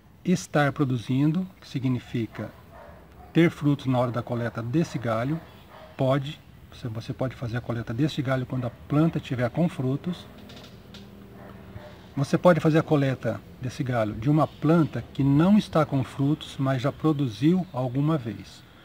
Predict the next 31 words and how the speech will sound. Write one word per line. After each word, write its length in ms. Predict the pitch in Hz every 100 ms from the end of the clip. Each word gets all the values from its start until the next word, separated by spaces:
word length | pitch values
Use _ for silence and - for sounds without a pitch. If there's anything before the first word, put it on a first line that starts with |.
| - - - -
Ou 100 | 147
seja, 320 | - 139 117
já 140 | 113 127
é 40 |
uma 160 | 131 127
planta 340 | 131 123 -
adulta 720 | - 165 135 160 180 - 185 175
e 80 | 165
madura, 580 | 151 165 131 170 139 120
o 60 |
que 140 | 117 151
significa 880 | - 147 127 - - 175 - 110 - - - - - - -
que 360 | 135 120 110 - -
este 320 | - 180 -
galho 480 | 113 131 151 120 110 -
ele 140 | 127
será 260 | - 131 131
capaz 580 | - 170 - 131 120 110
de 80 |
produzir 720 | 110 123 113 107 - 170 131 110
assim 340 | 113 - 139
que 60 | 143
se 120 | -
desenvolver 560 | 127 139 139 143 135 151
mais, 380 | 131 - - - - - - - - - -
tá? 160 | 156 -
E 140 | 175 180
também 640 | - 190 170 131 143 180 - -
pode 240 | 143 151
ser 260 | - 143 131
utilizada 800 | - 127 120 117 107 110 139